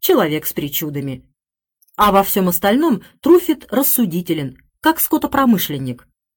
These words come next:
кем он, собственно, и является. И Пинвеллы, как вам, думаю, известно, не лишены чудачеств. Ну, леди Мот, например. Тут он прервался, чтобы обдумать ход.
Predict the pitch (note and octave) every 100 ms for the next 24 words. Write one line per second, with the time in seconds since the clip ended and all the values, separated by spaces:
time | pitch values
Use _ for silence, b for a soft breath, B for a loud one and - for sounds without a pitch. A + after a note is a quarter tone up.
0 | _ - A3 G#3+ G#3+ A3 A3 - G#3+ G#3+
1 | A#3+ A#3+ E3+ B2 A#2+ - - _ _ _
2 | _ B B A3 A3 D4 D4+ C4+ B3+ B3
3 | A#3+ A#3 G#3 G#3 G#3+ G3 G3+ F#3+ F#3+ F3
4 | F#3+ - F3+ F3 _ _ B3+ D#4+ C#4+ -
5 | D3 E3+ - C3+ C#3 C#3 D3 - - _
6 | _ _ b b b F#3 G#3+ A3 G3+ G3
7 | G#3+ F3 G3 G#3 D#3+ D#3 C#3 D3 C#3 B2
8 | - _ _ _ _ _ _ _ _ _
9 | - G#3 F#3+ E3+ E3+ E3 G#3+ B3+ - A3
10 | F3+ D#3 D3 E3 F3 E3+ - C3+ B2+